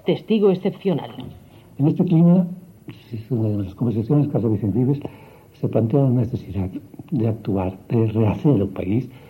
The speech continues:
Speaker 2: de redreçar el país. Esta palabra, esta palabra, redrés, es una palabra clave en aquellos momentos. Tanto es así que Vicens Vives, el año cincuenta y seis, redacta un documento que quiere ser un, el inicio de un movimiento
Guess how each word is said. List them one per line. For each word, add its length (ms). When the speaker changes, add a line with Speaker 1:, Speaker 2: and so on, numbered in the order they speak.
Speaker 2:
de 220
redreçar 540
el 100
país. 400
Esta 220
palabra, 960
esta 200
palabra, 440
redrés, 580
es 240
una 120
palabra 440
clave 300
en 80
aquellos 320
momentos. 440
Tanto 260
es 40
así 220
que 160
Vicens 260
Vives, 160
el 80
año 160
cincuenta 340
y 40
seis, 260
redacta 300
un 80
documento 580
que 80
quiere 520
ser 200
un, 880
el 200
inicio 340
de 60
un 80
movimiento 560